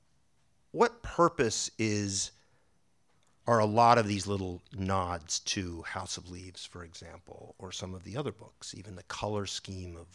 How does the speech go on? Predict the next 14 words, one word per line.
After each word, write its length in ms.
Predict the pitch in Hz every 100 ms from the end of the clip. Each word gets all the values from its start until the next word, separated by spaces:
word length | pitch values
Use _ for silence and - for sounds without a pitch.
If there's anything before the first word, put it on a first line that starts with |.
| -
Only 220 | 95 95
Revolutions 920 | 90 87 90 123 131 - - - - -
is 160 | 90
in 160 | 87 87
there, 300 | 85 82 - _ -
you 100 | 95
know? 220 | 92 104
And 100 | 110
I 60 | 110
think 440 | - 160 - - - - - - - _ -
part 240 | - 233
of 100 | 208 -
any 280 | 165 180 170
story 840 | - - 113 107 104 101 101 98